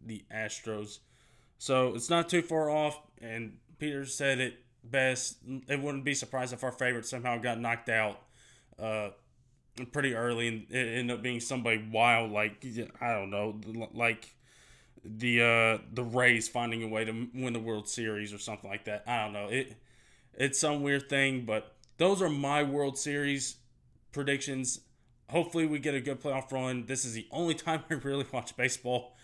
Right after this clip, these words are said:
at all, but it's always a fun time, especially if the Cardinals are in it. The first time since twenty fifteen that they've been in the postseason, so I'm excited to see what this postseason has to offer. Now, let's listen to Peter as he makes his predictions, and also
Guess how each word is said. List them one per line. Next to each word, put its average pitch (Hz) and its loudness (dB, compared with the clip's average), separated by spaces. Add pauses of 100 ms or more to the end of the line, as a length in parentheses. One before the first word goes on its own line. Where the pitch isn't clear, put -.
(180)
at 113 -4
all, 135 0 (200)
but 113 -2
it's 113 -4
always 139 2
a 117 -4
fun 139 -4
time, 131 -4
especially 180 -2
if 170 -2
the 160 -8
Cardinals 165 0
are 151 -2
in 147 -2
it. - -8
The 113 -8 (260)
first 147 -2
time 147 -2
since 123 -10
twenty 143 -6
fifteen 135 -6 (500)
that 110 -12
they've 113 -2
been 120 0
in 139 -2
the 131 -6
postseason, 135 -4 (300)
so 120 -2
I'm 127 -2
excited 135 -2
to 110 -8
see 127 0 (600)
what 147 0
this 151 -4
postseason 127 -2
has 120 0
to - -12
offer. 110 -4
Now, 160 2 (400)
let's 165 2
listen 180 0
to 139 -4
Peter 147 0
as 123 2
he 151 2
makes 143 0
his 160 2
predictions, 135 -4
and 131 -4
also 190 0